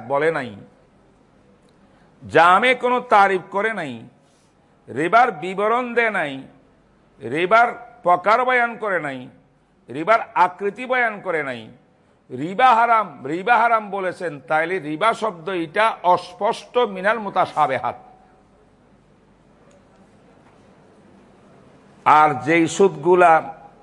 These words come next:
সুদের ব্যাপারে আয়াত মুতাশা-, মুতাশাবিহাত হবে, সেই ব্যাপারে মানুষের মতানৈক্য করার এখতিয়ার আছে। কেউ এটা বলবে, কেউ এই ব্যাখ্যা দিব, কেউ এই ব্যাখ্যা দিব, এটা কোনো অকাট্য কিছু না।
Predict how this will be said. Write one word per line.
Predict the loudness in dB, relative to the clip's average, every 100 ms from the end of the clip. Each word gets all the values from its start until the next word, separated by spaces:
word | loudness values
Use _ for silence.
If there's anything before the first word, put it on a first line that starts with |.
| -14
সুদের | -4 0 2
ব্যাপারে | 2 2 2 2 0 -4 -20 -2
আয়াত | 4 6 4 0
মুতাশা-, | -10 -6 -6 -2 0 0 -2
মুতাশাবিহাত | -14 -10 -10 0 0 2 0 -2 -4
হবে, | -6 -6 -10 -16 _ _ _ _
সেই | -8 0 0
ব্যাপারে | 0 0 0 0
মানুষের | -4 -6 -6 -6 -6
মতানৈক্য | -4 -2 -2 -4 -6 -6
করার | 0 0 0
এখতিয়ার | -2 -6 -2 -2
আছে। | -2 -4 -8
কেউ | -6 -4
এটা | -4 -2
বলবে, | -2 -4 -4 -6
কেউ | -4 -4
এই |
ব্যাখ্যা | -4 -4 -4 -6
দিব, | -4 -6
কেউ | -2 -2
এই |
ব্যাখ্যা | -2 -4 -4
দিব, | -4 -6 -8 -10 -20 -4
এটা | 0 2
কোনো | 2 2
অকাট্য | 2 0 -2 -10
কিছু | -8 -2 -2 -2 -12 -20 _ _ -12
না। | -10 -10